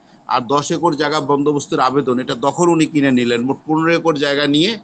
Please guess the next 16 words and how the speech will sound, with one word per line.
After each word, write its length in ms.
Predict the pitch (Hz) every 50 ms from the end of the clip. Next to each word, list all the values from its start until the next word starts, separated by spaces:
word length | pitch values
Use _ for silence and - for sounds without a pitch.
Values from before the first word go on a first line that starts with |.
| - _ _ _ - _ -
লামায় 300 | 131 131 143 151 160 156 156
কাজ 140 | 156 147 143
শুরু 280 | - - 156 151 156
করলেন। 380 | - 160 156 156 165 185 190 - - -
এটা 440 | 156 147 135 156 160 165 160 156 - -
শুরুই 400 | - - - 170 180 214 226 208
হলো 240 | 180 185 180 180
মূলত 340 | 160 151 151 151 156 156 - 226 233 226 - _ - - _ _ -
হাসান 260 | - 190 - 185 170
আব্দুল 280 | 165 165 151 156 170 156
কায়েম 320 | - 156 147 147 147 151
সেলিম, 440 | 143 - - 156 160 160 147 127 123
লামারাবারের 640 | 123 123 131 139 143 147 143 143 147 151 151 143 131
যে 100 | 131 143
এমডি 200 | 139 143 151 156
সাহেব, 260 | 151 - 165 175 190